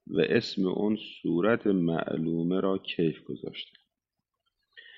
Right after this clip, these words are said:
و اما در حقیقت فالعلم لما کان متحداً بالذات مع المعلوم بالذات،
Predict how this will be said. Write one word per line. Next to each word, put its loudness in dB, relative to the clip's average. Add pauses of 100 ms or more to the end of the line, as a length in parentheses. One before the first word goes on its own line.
(220)
و 2
اما 10
در 6
حقیقت 4
فالعلم 0
لما 0
کان -4
متحداً 2
بالذات 0
مع 0
المعلوم -2
بالذات، 2